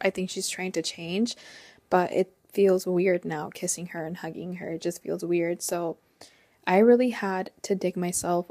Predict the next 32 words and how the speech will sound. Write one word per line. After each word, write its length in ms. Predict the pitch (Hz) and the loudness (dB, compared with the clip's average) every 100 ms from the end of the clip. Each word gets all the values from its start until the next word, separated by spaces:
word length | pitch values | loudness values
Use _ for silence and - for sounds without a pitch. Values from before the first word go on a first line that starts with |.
| - | -4
out 160 | 180 | -4
of 100 | 175 190 | -2 -2
that 220 | 165 - | -4 -4
hole 580 | - 175 175 190 247 - | -2 2 4 4 2 -2
and, 460 | 190 180 175 175 185 - | -2 -2 -2 -4 -6 -8
again, 560 | 190 180 170 175 185 180 | -2 0 0 -2 -4 -4
like, 360 | 170 175 - - - - | -4 -6 -14 -20 -18 -4
kill 360 | - 175 180 | 4 6 6
those 240 | 185 180 - | 4 0 0
generational 640 | 170 175 175 175 180 175 | -2 -2 -2 -2 -4 -6
curses 580 | - 170 - 202 214 208 | -4 -2 0 4 4 2
and 260 | 175 175 - - | -4 -8 -12 0
break 300 | 180 180 - | 2 2 0
them, 360 | 196 196 196 190 | 0 2 0 -2
break 240 | 180 - | -4 -4
that 300 | 190 185 - | -4 -4 -4
generational 520 | 185 190 185 - 196 | -4 -2 -2 -4 -6
trauma. 480 | - 190 190 202 254 - - - - _ - | -6 -6 -4 -4 -4 -6 -20 -20 -20 _ -8
So 400 | - 214 202 196 | 0 4 4 2
my 140 | 196 196 | 0 -2
son 400 | - 185 196 208 | -6 -4 -2 0
grows 280 | 180 180 | 0 0
up 140 | 175 - | -4 -8
to 80 | - | -4
be 160 | 175 | -2
loved, 360 | 175 170 170 185 | -2 -4 -6 -8
and 160 | 175 | -8
he 140 | 180 190 | -10 -8
grows 280 | - 180 175 | -6 -4 -4
up 140 | 170 | -8
to 120 | - | -10
be, 460 | 180 180 175 180 | -4 -2 0 -2